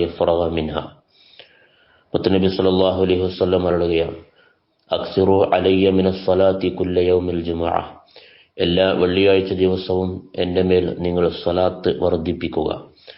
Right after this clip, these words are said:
"ഫഇന്നഹു മശ്ഹൂദുൻ തശ്ഹദുഹുൽ മലായിക." വെള്ളിയാഴ്ചയിലെ സ്വലാത്ത് മലക്കുകൾ സന്നിഹിതമാകുന്ന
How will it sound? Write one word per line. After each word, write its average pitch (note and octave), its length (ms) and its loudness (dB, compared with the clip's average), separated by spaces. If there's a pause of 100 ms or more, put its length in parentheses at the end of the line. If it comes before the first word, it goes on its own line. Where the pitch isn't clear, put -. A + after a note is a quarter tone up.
(380)
"ഫഇന്നഹു F#2+ 480 2
മശ്ഹൂദുൻ F#2+ 840 0
തശ്ഹദുഹുൽ F#2 600 0
മലായിക." F2 580 0 (840)
വെള്ളിയാഴ്ചയിലെ F#2+ 800 2
സ്വലാത്ത് F#2 800 0
മലക്കുകൾ F#2 560 0
സന്നിഹിതമാകുന്ന F2+ 1160 0